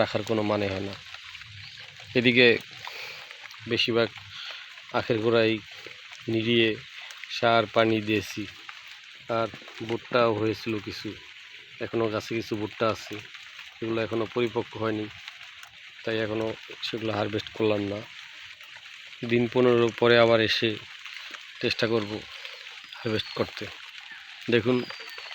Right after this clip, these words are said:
পাউলুনিয়া গাছগুলো মাশাআল্লাহ কত বড় হয়েছে, প্রায় পনেরো ফিটের মতো। এই যে একটা, পাশে আর একটা, আর এখানে একটা পাউলুনিয়া রিমালের প্রভাবে ভেঙে গিয়েছিল, সেটা আবার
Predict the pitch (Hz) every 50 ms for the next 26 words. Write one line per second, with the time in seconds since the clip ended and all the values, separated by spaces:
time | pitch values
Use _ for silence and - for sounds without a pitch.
0 | - - - - - - - 123 123 123 127 127 131 131 131 120 113 120 117 107
1 | 107 113 120 117 117 113 104 101 - - - - - 113 110 104 - - 113 110
2 | 107 107 98 - - - 117 - 127 113 113 113 113 95 98 101 98 - - -
3 | 90 - - - - - - - - - - - - - - - - - - 123
4 | 110 120 117 113 107 - - 123 120 120 120 117 104 - - 113 110 107 104 104
5 | 101 - - 104 - - - - - - - - - - - - - - - -
6 | - - - 120 113 110 120 113 - - - 131 131 160 - - - - - -
7 | - - - - - - - - - - - - - - 117 110 - - - 117
8 | 113 110 107 - - - - - 117 - - - - - - - - - - -
9 | - - - - - - 123 120 117 113 113 113 117 - - - - 107 - 127
10 | 123 123 - - 127 117 127 123 123 123 123 123 120 120 127 117 120 - - -
11 | - - - - - - - - - - - 117 123 123 123 127 127 123 - -
12 | - 123 123 123 117 107 117 120 113 110 104 101 104 110 117 117 117 117 117 120
13 | 110 - - 113 110 101 - - 101 113 113 107 101 110 104